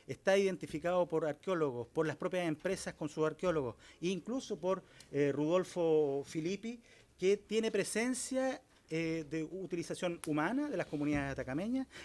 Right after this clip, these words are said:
y también que tiene una alta riqueza y biodiversidad. A la época, en mil ochocientos cincuenta y tres,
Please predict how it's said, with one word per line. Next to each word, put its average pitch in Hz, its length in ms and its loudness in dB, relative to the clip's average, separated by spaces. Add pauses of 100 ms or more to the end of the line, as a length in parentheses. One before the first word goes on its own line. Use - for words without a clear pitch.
y 147 80 0
también 160 280 0
que 180 100 -6
tiene 180 140 0
una 160 220 4
alta 190 220 0
riqueza 180 560 -2 (460)
y 165 300 -4
biodiversidad. 143 880 2 (920)
A 127 80 2
la 131 140 6
época, 143 400 4 (240)
en 139 140 -4
mil 156 100 0
ochocientos 156 480 -6
cincuenta 139 340 -6
y 131 60 -10
tres, 202 260 -6